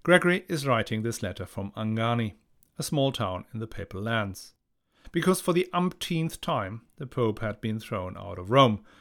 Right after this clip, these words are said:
by the city magistrates. The Pope cannot even get a city bailiff to take his orders, but commands an emperor to accept whatever his decision might be.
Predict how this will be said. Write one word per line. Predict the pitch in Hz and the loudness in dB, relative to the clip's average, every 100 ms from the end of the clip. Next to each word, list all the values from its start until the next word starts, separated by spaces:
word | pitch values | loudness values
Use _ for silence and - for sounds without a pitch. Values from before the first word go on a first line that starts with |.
| _ _ | _ _
by | 107 95 | -8 -6
the | 101 | -8
city | - - 87 | -10 -10 -8
magistrates. | 107 113 107 - - - - _ _ _ _ _ - - | -6 -6 -6 -10 -16 -18 -20 _ _ _ _ _ -20 -8
The | 165 | 2
Pope | 180 185 - | 6 6 4
cannot | 175 175 175 - | 2 4 4 0
even | 156 151 139 | -6 -2 0
get | 120 107 | 0 0
a | |
city | 104 - 165 165 165 | -4 -2 -2 0 -2
bailiff | - 110 95 90 - | 2 2 2 -6 -10
to | - | -12
take | - 98 98 | -8 -8 -4
his | 120 123 | -2 2
orders, | 127 113 110 107 - - - | 4 4 2 0 -10 -20 -12
but | 143 - | -10 -4
commands | - 170 175 175 170 | 0 2 2 2 0
an | 175 - | -2 0
emperor | 165 131 101 104 - | 0 0 -2 -10 -14
to | - 131 | -6 -4
accept | 131 - 113 - | -4 -2 -2 -2
whatever | 131 - 139 - | -4 -2 -2 0
his | 135 131 | 0 -2
decision | 156 - 98 - 107 | -6 -4 -6 -6 -14
might | 110 87 85 - | -10 -10 -12 -4
be. | 113 101 92 | -2 -2 -6